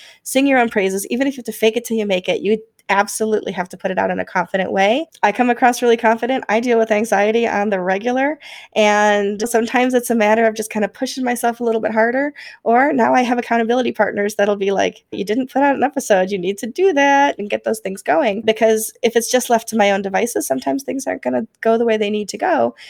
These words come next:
So I have to hold myself accountable. I have to have other people holding me accountable sometimes. It really does take a village in some <laughs> cases. I know most people think that to start a podcast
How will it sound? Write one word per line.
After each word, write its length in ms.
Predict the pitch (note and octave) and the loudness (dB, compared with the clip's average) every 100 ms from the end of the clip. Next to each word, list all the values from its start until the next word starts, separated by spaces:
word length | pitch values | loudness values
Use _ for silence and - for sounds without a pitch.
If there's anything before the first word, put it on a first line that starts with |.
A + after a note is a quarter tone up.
| - | -20
So 180 | - G#3 | -4 0
I 60 | G#3 | 2
have 200 | A3+ A3+ | 2 0
to 100 | A3+ | 0
hold 180 | A#3 | 2
myself 360 | A3+ G3+ - A3 | 2 0 -2 -4
accountable. 500 | - A3+ G#3+ G#3 G3+ | 0 0 2 2 0
I 60 | - | 0
have 160 | G3 F#3 | -4 -6
to 100 | - | -6
have 140 | F#3 | -6
other 140 | F3+ | -6
people 260 | F3+ F#3 G3 | -6 -8 -8
holding 220 | G3 F#3 | -6 -4
me 60 | F3+ | -6
accountable 340 | F3 E3+ F#3 | -6 -8 -6
sometimes. 540 | F#3 E3+ F#3 F3+ F3+ - | -6 -8 -8 -8 -8 -4
It 200 | G#3 G3+ | -4 -2
really 220 | G#3 G#3+ G#3 | 0 2 2
does 200 | F3+ G3+ | 0 0
take 200 | G3 G#3+ | -2 0
a 40 | |
village 360 | G3 A3 A3+ - | 2 4 2 0
in 120 | A#3+ | -4
some 180 | A3+ C4+ | 0 2
<laughs> 0 | |
cases. 800 | D4 C#4 D#4+ - E4+ F#4 - - | 2 0 0 0 2 0 0 0
I 80 | B3+ | 0
know 220 | C4+ C#4+ | 2 2
most 260 | C4+ C#4+ C#4+ | 4 4 4
people 240 | C4 B3+ | 0 0
think 220 | B3 A#3+ | -2 -4
that 100 | A3 | -4
to 80 | A3+ | -4
start 220 | A3 G#3 | -2 -2
a 20 | |
podcast 600 | G#3 G#3 G3+ G#3+ G3 - | 0 0 2 0 0 -4